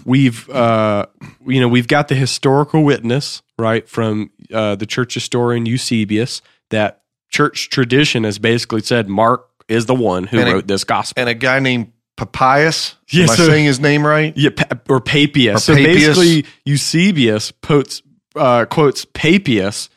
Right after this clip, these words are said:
Speaker 1: who is, isn't he quoting somebody else
Speaker 2: Uh, no,
Speaker 1: or
Speaker 2: I
Speaker 1: something
Speaker 2: think,
Speaker 1: like that?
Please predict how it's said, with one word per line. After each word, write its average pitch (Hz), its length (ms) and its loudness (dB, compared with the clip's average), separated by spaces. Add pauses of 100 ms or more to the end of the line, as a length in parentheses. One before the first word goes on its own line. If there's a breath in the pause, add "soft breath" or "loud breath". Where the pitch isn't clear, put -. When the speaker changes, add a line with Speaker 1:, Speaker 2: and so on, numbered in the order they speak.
(260)
Speaker 1:
who 170 100 4
is, 151 200 2
isn't 196 320 0
he 185 180 4
quoting 185 480 4
somebody 175 560 2
else - 500 -2
Speaker 2:
Uh, 113 140 2
no, 151 100 2
Speaker 1:
or - 20 4
Speaker 2:
I 165 120 2
Speaker 1:
something 180 180 0
Speaker 2:
think, 175 80 4
Speaker 1:
like 170 120 -2
that? 180 160 2